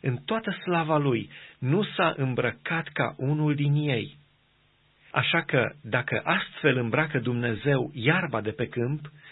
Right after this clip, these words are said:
care astăzi este, dar mâine va fi aruncată în cuptor,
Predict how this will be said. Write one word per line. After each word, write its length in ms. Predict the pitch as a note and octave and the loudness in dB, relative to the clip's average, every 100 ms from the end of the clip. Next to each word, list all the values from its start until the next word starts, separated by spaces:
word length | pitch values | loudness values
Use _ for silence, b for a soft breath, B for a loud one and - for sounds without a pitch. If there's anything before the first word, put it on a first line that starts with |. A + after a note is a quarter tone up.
| B B B | B B B
care 240 | C#3+ A#2+ | 4 4
astăzi 600 | - D3 - D3 A2 A#2 | 2 -2 2 0 0 0
este, 440 | D3+ D3 - A#2+ G2+ B B B | 0 0 -2 -4 -4 B B B
dar 280 | A#2 A2 - | 0 0 0
mâine 460 | C3+ D#3 F3 D3 | 4 6 6 4
va 120 | A#2 A#2 | 0 -2
fi 180 | - | 2
aruncată 500 | C#3 C3 A#2 E3 E3 | 0 2 -2 -2 -2
în 180 | A#2 G#2+ | -2 -4
cuptor, 560 | G#2 A#2+ - C3 C#3+ | -6 -6 -2 2 2